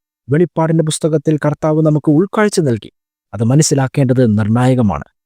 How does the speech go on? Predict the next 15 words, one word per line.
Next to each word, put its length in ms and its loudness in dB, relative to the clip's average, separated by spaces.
നിങ്ങൾ 240 2
ഈ 80 4
വീഡിയോ 380 4
ആസ്വദിച്ചുവെങ്കിൽ, 760 0
കൂടുതൽ 360 2
ഉള്ളടക്കം 480 0
ആഗ്രഹിക്കുകയും 600 2
ചെയ്യുന്നുവെങ്കിൽ, 560 0
ദയവായി 420 2
താഴെ 420 0
ലൈക്ക് 260 0
ചെയ്യുകയോ 520 2
കമന്റ് 260 0
ചെയ്യുകയോ 460 4
ചെയ്യുക. 440 0